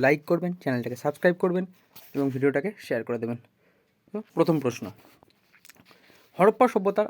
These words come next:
আবিষ্কারক কে? হরপ্পা সভ্যতার আবিষ্কারক হচ্ছে দয়ারাম সাহানি। নেক্সট, বেদের শেষ ভাগকে কী বলা হয়? বেদের শেষ ভাগকে বলা হয় উপনিষদ। ষোড়শ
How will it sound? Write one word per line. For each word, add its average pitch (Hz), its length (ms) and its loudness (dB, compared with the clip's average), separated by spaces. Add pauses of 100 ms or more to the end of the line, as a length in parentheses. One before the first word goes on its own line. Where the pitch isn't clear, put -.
(100)
আবিষ্কারক 139 460 -2
কে? - 80 -12 (220)
হরপ্পা 190 360 4
সভ্যতার 190 360 0
আবিষ্কারক 170 360 -2
হচ্ছে 175 200 -6
দয়ারাম 151 300 0 (260)
সাহানি। 120 340 -8 (680)
নেক্সট, 135 200 -4 (180)
বেদের 196 340 6
শেষ 202 160 2 (220)
ভাগকে 180 280 0 (120)
কী 208 160 -4
বলা 117 160 -4
হয়? 110 180 -8
বেদের 175 340 4
শেষ 175 220 -2
ভাগকে 175 320 0
বলা 151 140 0
হয় 190 100 -6 (400)
উপনিষদ। - 420 -16 (800)
ষোড়শ 214 300 6